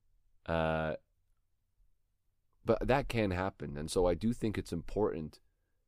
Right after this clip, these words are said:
to help set the tone by, you know, connecting with people on set, by, by talking with the crew, by talking with the producers,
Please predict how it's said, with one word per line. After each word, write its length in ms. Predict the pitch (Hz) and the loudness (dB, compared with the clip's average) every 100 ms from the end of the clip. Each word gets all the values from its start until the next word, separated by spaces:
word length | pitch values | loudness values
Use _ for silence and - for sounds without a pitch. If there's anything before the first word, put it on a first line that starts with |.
| _ _ | _ _
to 180 | - 95 | -2 2
help 200 | 87 104 | 2 0
set 200 | - 107 | 0 -2
the 80 | 95 | -2
tone 240 | - 113 | -2 2
by, 320 | 101 92 87 - _ _ - | 4 4 4 0 _ _ -4
you 100 | 107 | -2
know, 100 | 85 | -2
connecting 600 | - 90 101 - 135 107 | -2 -2 -2 -4 -2 -2
with 160 | 78 - | -2 -6
people 300 | 76 71 67 | -8 -6 -8
on 160 | 62 | -8
set, 260 | - - - | -10 -12 -6
by, 200 | 78 78 - - - - | -6 -6 -10 -20 -16 -8
by 100 | 82 | -4
talking 580 | 104 131 147 113 85 - - | -2 -2 -2 -2 -2 -6 -10
with 120 | 76 | -10
the 80 | - | -6
crew, 380 | - 110 127 107 | 2 4 6 2
by 120 | - | 0
talking 440 | 92 98 101 90 | -2 -2 -2 -4
with 220 | 80 - | -4 -6
the 260 | 80 76 71 _ _ _ _ _ _ - - | -8 -6 -8 _ _ _ _ _ _ -8 -6
producers, 1000 | 73 101 117 - 120 117 110 - - | 2 4 4 4 4 4 0 -6 -10